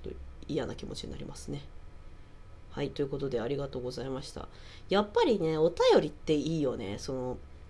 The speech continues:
配信のコメントもさ、なんかリアルタイムでやり取りできてすげえ楽しいなっていう風に思うけど、私交換日記とかがすごい好きで、こう、お互いが考えて、自分のペースで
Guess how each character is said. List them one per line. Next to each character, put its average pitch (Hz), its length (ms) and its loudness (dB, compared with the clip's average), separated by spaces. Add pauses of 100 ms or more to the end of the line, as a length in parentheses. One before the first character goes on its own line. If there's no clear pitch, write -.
(300)
配 349 200 4
信 330 200 6
の 311 80 4
コ 277 120 2
メ 269 120 6
ン 269 80 2
ト 247 460 12
も 226 100 4
さ、 202 160 2
な 156 100 2
ん - 20 -2
か 151 100 0
リ 156 120 4
ア 190 40 6
ル 202 60 2
タ 240 120 4
イ 196 60 6
ム 160 80 4
で 135 100 6
や 139 100 4
り 156 80 0
取 147 180 0
り 127 40 0
で 135 100 -2
き - 80 -10
て 131 220 2
す - 160 -4
げ 180 80 4
え 165 40 4
楽 151 220 0
し 160 160 0
い 135 40 2
な 101 100 -2
っ 110 40 -6
て - 220 -10
い 120 60 -2
う 127 40 -4
風 123 180 -6
に 117 120 -4
思 131 240 -2
う 131 60 -2
け 127 160 -4
ど、 123 280 0 (380)
私 - 140 -4
交 349 220 6
換 349 200 6
日 330 120 2
記 - 180 -8
と - 100 -4
か - 80 -4
が 135 120 0
す - 120 -6
ご 160 160 6
い 160 60 4
好 - 100 -8
き 131 140 -4
で、 113 420 0 (540)
こ - 200 2
う、 - 40 0
お - 20 2
互 320 320 2
い - 20 0
が 302 120 0
考 330 340 0 (100)
え 233 100 4
て、 277 440 2 (160)
自 - 160 2
分 254 220 8
の 262 80 4
ペ 262 220 6
ー 254 40 4
ス 214 140 -6
で 240 340 6